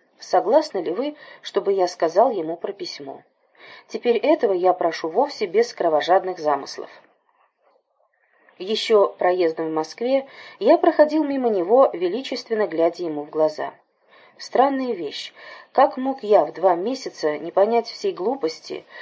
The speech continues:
коли не гораздо хуже этой штуки, так я это теперь делаю.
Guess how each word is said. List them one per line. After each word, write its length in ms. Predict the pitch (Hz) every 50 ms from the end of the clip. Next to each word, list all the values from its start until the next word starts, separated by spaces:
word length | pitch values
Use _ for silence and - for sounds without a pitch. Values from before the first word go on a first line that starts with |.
| - - _
коли 180 | - - 208 208
не 140 | 202 202
гораздо 420 | 180 185 202 247 302 294 247 254 262
хуже 400 | - - - 226 196 175 - 151
этой 300 | - - 160 160 - 202
штуки, 640 | - - - - 269 285 277 - 247 247 247 240 - _ _ _ _ _ _ _ _ _ _ _ _
так 260 | - 156 151 - -
я 180 | 240 269 285 277
это 300 | 269 - 254 247 247 240 -
теперь 380 | - - 147 - 240 240 120
делаю. 400 | 120 - 120 131 139 - - -